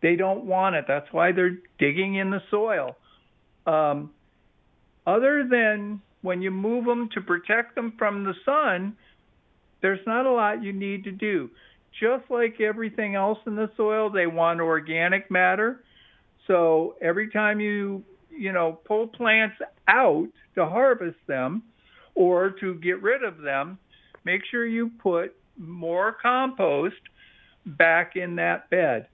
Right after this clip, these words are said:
Doesn't have to be a whole bunch, but you should always be replacing, adding more organic matter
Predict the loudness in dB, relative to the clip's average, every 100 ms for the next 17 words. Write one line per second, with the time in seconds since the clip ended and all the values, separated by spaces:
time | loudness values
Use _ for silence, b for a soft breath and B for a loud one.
0 | b b b 0 2 4 4 2 -2 -4
1 | 0 0 0 -6 -2 2 2 0 -4 -4
2 | -2 -2 -2 -6 -10 -12 B B B B
3 | _ -4 0 -2 0 -2 -2 _ 0 2
4 | 2 -2 -4 -8 -10 -8 -8 -8 -8 -6
5 | -2 -2 -2 -6 -8 -8 -12 -2 2 2
6 | 2 -2 -4 -2 -2 2 2 0 0 0
7 | 2 0 -2 -2 0 0 -2 -4